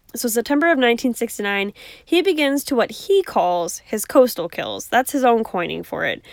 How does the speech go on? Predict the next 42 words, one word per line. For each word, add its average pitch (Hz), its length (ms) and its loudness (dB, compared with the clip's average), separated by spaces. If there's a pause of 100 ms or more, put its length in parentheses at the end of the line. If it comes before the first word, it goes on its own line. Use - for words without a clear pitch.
(300)
Um, 220 460 4
so 240 160 2
he, 277 480 -2
in 247 180 0
September 302 340 2
of 302 60 2
nineteen 247 340 2
sixty-nine, 196 600 -2
he 220 320 -6
tortures 285 540 0
and 220 200 -2
murders 202 480 0
a 196 100 -2
female 220 520 0
hitchhiker, 180 680 -4
and 196 280 -8 (160)
he, 208 160 -4
then 208 160 0
he 208 100 -4
dumps 202 380 -4
her 220 100 -4
body 190 340 -2
into 185 220 -6
a 175 60 -6
swamp. - 440 -8 (640)
And 240 200 0
he 285 260 2
said, 269 500 2
um, 208 300 0
and 208 140 -4
this 226 120 -2
is - 60 -6
also 226 240 0
another 208 240 0
direct 190 360 -2
quote, 190 340 0 (960)
"All 247 140 6
I 320 120 2
could 339 140 -2
think 240 260 2
about 208 300 4
was 202 160 -4